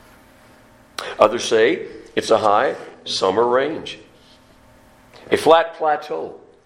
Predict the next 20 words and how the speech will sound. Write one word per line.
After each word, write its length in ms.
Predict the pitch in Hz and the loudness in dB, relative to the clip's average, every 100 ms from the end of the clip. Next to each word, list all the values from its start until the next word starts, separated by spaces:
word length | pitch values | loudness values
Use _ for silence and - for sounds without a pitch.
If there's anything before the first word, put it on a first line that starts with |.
| _ _ _ | _ _ _
on 80 | 110 | -2
the 80 | 113 | 0
top 240 | 113 123 | 2 0
of 80 | 113 | 0
the 60 | 110 | -2
mountains 400 | 113 117 85 90 | 0 0 -4 -10
where 160 | 95 | -10
grass 500 | 92 101 113 113 - - - _ - | -4 0 2 0 -4 -16 -20 _ -10
grows 400 | 95 101 104 107 | 0 0 2 0
in 260 | 104 101 - - - | 0 0 -4 -16 -8
the 120 | 95 | -4
summer. 440 | 90 123 98 69 - - - - - _ - | 0 2 2 0 -10 -16 -20 -20 -20 _ 0
Now, 100 | 95 | 2
what 140 | 143 | 4
do 60 | 123 | 2
we 120 | 131 | -2
call 260 | 131 139 110 | 2 2 2
those 280 | 101 85 - | -4 -8 -10
flat 420 | - 101 87 - - - _ _ - | -2 0 0 -6 -20 -20 _ _ 0
plateaus? 720 | 101 90 - 92 71 - | 0 2 -2 -4 -4 -12